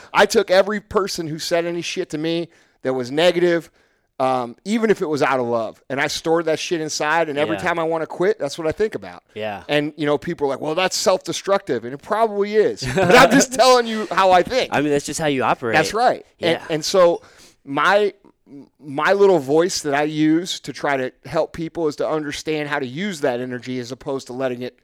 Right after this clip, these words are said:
Speaker 1: uh, fold you up.
Speaker 2: Yeah, like, can totally consume you.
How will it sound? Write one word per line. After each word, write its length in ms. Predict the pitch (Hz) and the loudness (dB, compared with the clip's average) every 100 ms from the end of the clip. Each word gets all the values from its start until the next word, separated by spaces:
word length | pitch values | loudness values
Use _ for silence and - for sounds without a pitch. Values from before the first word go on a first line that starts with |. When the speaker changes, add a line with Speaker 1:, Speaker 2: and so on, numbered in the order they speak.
| _ _ _ _ _ _ 127 | _ _ _ _ _ _ -10
Speaker 1:
uh, 300 | 131 110 113 | -8 -8 -12
fold 340 | - 175 147 | -2 0 0
you 140 | 127 147 | 0 0
up. 180 | 113 - | 0 -4
Speaker 2:
Yeah, 160 | 139 110 | -2 -2
like, 140 | 104 | -6
can 120 | 117 | -14
totally 260 | 104 123 107 | -8 -6 -6
consume 440 | - 95 110 98 | -10 -12 -10 -10
you. 180 | 85 87 | -12 -18